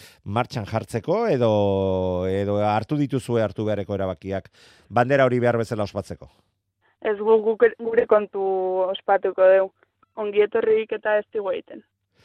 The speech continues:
Speaker 1: Bueno, ba, lehen bandera lortu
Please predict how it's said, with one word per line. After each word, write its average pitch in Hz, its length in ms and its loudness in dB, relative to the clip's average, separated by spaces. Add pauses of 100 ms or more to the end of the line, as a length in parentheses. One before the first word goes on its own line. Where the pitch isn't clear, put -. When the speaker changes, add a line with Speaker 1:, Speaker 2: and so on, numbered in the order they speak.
(400)
Speaker 1:
Bueno, 98 240 -10
ba, 80 760 -6
lehen 98 280 -6
bandera 104 340 -2
lortu 101 260 -2